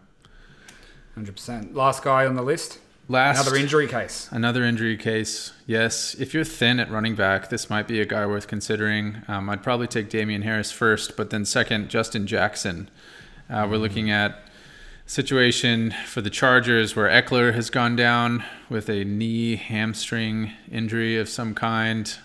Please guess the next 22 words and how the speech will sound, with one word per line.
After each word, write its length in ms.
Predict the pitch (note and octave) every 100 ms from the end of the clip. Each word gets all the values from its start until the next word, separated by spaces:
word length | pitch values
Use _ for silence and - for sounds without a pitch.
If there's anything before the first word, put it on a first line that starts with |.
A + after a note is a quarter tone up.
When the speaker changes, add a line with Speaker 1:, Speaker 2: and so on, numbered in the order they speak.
| _ _ _ -
Speaker 2:
Definitely 320 | A#2 C#3 B2+
potential 460 | B2 - A#2+ B2 A2+
for 120 | A2
multiple 400 | G#2 A2 A2+ A2
weeks 360 | A2+ B2+ -
for 100 | -
him 160 | B2 B2
to 80 | A#2+
be 140 | A#2
out. 180 | A#2+ C3+
And 140 | A2+
Justin 320 | A2+ A#2+ - G2+
Jackson 420 | F#2+ - - G2
is 180 | F#2 -
the, 280 | F#2+ F#2
the 100 | F#2
veteran 360 | G2 G2 G2 F#2+
back, 420 | F#2+ F#2+ - - - - - _
the 60 | A#2
one 160 | A2 G#2+
who 80 |
knows 420 | G2+ G2+ G2 -